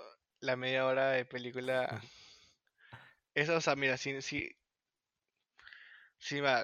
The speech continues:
Speaker 1: a ver, s-, juntando todo, todo, sería igual Kang, Janet y Scott. Pero, o sea, si, si quito eso, como que sería Janet. Primero pondría a Janet, porque me gustó mucho el personaje. Me gusta como que lo,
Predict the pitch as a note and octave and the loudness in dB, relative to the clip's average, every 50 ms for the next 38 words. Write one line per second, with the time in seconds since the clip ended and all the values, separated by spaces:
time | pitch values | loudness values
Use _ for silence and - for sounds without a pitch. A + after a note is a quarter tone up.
0 | - - - C3 A#2+ A#2 A#2+ - - - - _ _ _ _ _ - C#3 C3+ C3 | 0 0 0 0 0 0 -4 -12 -18 -18 -20 _ _ _ _ _ -10 -8 -4 0
1 | E3 F#3 G3 F3+ - F3+ E3 E3 E3 E3 E3 D#3+ E3 F#3 G#3 _ _ _ _ - | 0 0 0 2 2 2 2 2 0 0 0 0 0 -2 -4 _ _ _ _ -8
2 | B2+ B2 B2+ B2+ C3 _ _ _ _ - C3 C3 B2+ B2 A#2+ _ - C#3 C#3+ D3+ | -2 0 0 0 0 _ _ _ _ -4 -2 -2 -2 -2 -2 _ -4 -4 -2 -4
3 | D#3 - _ _ _ _ - C#3 C3 C3 C3 B2+ C3 B2+ B2+ C3 - _ - - | -6 -14 _ _ _ _ -14 -6 -4 -4 -4 -4 -6 -8 -10 -16 -16 _ -16 -20
4 | _ _ _ _ _ _ _ _ - _ _ C3+ C3 B2+ B2 A#2+ B2 B2 B2 A#2+ | _ _ _ _ _ _ _ _ -20 _ _ 4 6 6 4 2 0 -2 -4 -4
5 | B2 A#2+ - - - C3+ B2+ B2 A#2+ C3+ _ _ _ _ _ - - - C3 C3+ | -4 -6 -8 -12 -10 -10 -8 -8 -10 -14 _ _ _ _ _ -14 -12 -10 -6 -6
6 | C3+ D3 D3+ D3+ D3 D#3+ D#3+ D3+ - C3+ B2 A#2 A#2 B2 B2 B2 B2+ B2 B2+ B2+ | 0 2 0 2 2 0 -2 -2 -6 -8 -8 -10 -8 -4 -4 -2 -2 -2 -2 -2
7 | B2+ C3 C3 C3 _ _ _ C3+ C3+ D#3 E3+ D#3+ E3 - C3 C3 B2+ C3 B2+ B2 | -2 -4 -6 -8 _ _ _ -2 -2 -2 -2 -2 -4 -8 -6 -2 0 0 0 0
8 | A#2+ A#2 B2 - A#2 _ - B2 A#2+ B2 B2 A#2+ A#2+ B2 B2 A#2+ B2 C#3+ C#3 C3+ | -2 -6 -8 -12 -12 _ -10 -4 -2 -2 -2 -2 -4 -6 -8 -6 -6 -8 -8 -8
9 | C3 C#3 C3 C3 A#2+ A2+ A2+ A2 - - _ - - - - - - - - - | -10 -10 -10 -10 -10 -10 -12 -12 -14 -8 _ -10 -10 -10 -20 -20 -18 -20 -20 -20
10 | - - - - - - - - _ _ _ C3 D3 D#3 E3+ F#3+ G3 G3+ G3 E3+ | -20 -20 -14 -10 -6 -6 -6 -8 _ _ _ -4 -2 0 0 2 2 2 2 0
11 | D3+ C3 B2+ B2 B2 - - | 0 0 2 0 0 -2 -6